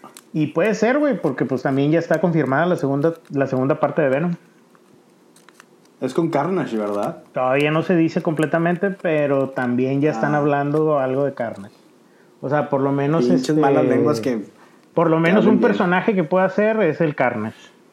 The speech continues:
Speaker 2: Ojalá, güey, estaría ya bien verga, güey, ver el Carnage en pantalla, güey, ya urge.
Speaker 1: M-,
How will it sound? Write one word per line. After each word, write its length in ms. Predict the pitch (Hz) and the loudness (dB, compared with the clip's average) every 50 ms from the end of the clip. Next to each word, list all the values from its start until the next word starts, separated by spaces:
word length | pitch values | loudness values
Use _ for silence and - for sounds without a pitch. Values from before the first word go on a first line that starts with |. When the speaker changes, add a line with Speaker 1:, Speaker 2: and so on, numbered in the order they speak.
| _ _ _ _ _ _ _ _ _ _ _ _ _ _ _ _ _ - _ _ _ _ _ _ - | _ _ _ _ _ _ _ _ _ _ _ _ _ _ _ _ _ -20 _ _ _ _ _ _ -10
Speaker 2:
Ojalá, 400 | 110 110 - - 104 - - - - - - - | -8 -8 -6 -6 -8 -8 -8 -10 -12 -10 -8 -6
güey, 120 | - 147 | -4 -4
estaría 340 | 131 - - 113 110 107 117 | -4 -6 -6 -8 -6 -4 -2
ya 140 | 131 127 131 | 0 0 0
bien 200 | 135 139 143 135 | 2 2 0 0
verga, 300 | 123 113 120 135 143 147 | 0 -2 -2 0 0 0
güey, 140 | 139 127 | 2 0
ver 80 | 120 117 | 0 0
el 140 | 123 127 127 | -2 -4 -4
Carnage 460 | - 120 113 123 123 131 135 139 147 | -4 -4 -2 -2 -2 -4 -4 -4 -4
en 120 | 139 127 127 | -4 -4 -4
pantalla, 560 | 123 110 110 - - 98 - 107 117 120 113 | -4 -6 -8 -10 -12 -14 -14 -12 -12 -10 -10
güey, 220 | 107 107 110 107 | -10 -8 -8 -10
ya 120 | 101 101 104 | -8 -6 -2
urge. 540 | 113 135 151 160 151 165 151 120 110 - - - _ _ _ _ _ _ _ _ _ - | 0 0 0 0 -2 -4 -4 -6 -6 -10 -14 -20 _ _ _ _ _ _ _ _ _ -10
Speaker 1:
M-, 140 | 165 156 214 | -6 -6 -6